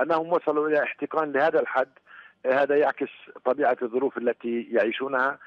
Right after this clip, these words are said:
لذلك الأوضاع متوترة ليس فقط في ريمون، وإنما في كافة السجون، حيث، آه، لمجرد أن علم الأسرى بما حدث في ريمون،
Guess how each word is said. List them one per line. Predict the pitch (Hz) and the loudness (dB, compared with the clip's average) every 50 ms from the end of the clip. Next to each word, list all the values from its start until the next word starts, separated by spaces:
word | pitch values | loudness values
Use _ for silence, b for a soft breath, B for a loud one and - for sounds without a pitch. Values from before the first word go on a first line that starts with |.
| B B B B - | B B B B 0
لذلك | 127 135 143 135 127 - | 2 2 2 2 0 -4
الأوضاع | 110 127 120 127 123 131 123 120 | -4 -2 -2 0 2 2 2 2
متوترة | 127 127 - 131 135 143 - - 123 127 | 2 0 0 0 0 0 0 -2 -2 0
ليس | 135 165 160 | 0 -2 -2
فقط | - - 147 - 147 139 - 127 - _ - | -2 -2 -2 -2 -2 -2 -2 -4 -4 _ -4
في | 120 120 | -2 -2
ريمون، | 113 110 110 110 117 123 147 175 165 - B B B B B B B | 0 0 0 -2 -2 -2 -4 -4 -6 -10 B B B B B B B
وإنما | B 127 135 151 151 139 135 131 127 135 139 135 | B 0 2 2 0 -2 -2 -2 0 0 -2 -2
في | - - 135 | -2 -4 -4
كافة | 123 - 160 165 - - 139 131 - | -2 0 0 0 0 0 -4 -6 -6
السجون، | 107 - - 127 117 135 131 113 87 | -8 -16 -12 -6 -4 -2 -2 -4 -4
حيث، | - - 123 127 - - 127 | -4 -4 -2 -2 -2 -2 -2
آه، | 127 120 113 - B B B B B B B B B - - | -2 -2 -2 -6 B B B B B B B B B -4 -2
لمجرد | 117 123 120 123 143 139 147 143 143 180 185 156 127 120 107 104 | -2 -2 0 -2 -2 -2 0 2 2 2 2 2 2 0 -2 -2
أن | 90 120 120 | -2 -2 0
علم | 117 120 151 151 143 127 123 | 0 0 0 0 0 0 -2
الأسرى | 123 113 104 139 - - 123 117 110 | -2 0 -2 -4 -4 -2 0 0 0
بما | 104 98 117 117 117 120 117 - 113 127 139 | 0 0 -2 0 0 0 -2 -4 -2 -2 -2
حدث | 131 - - - 120 110 - | 0 0 -2 -2 -2 -2 -4
في | 107 - - 123 | -4 -4 -2 -2
ريمون، | 120 123 123 131 135 143 143 | -2 -2 -2 -2 -4 -4 -4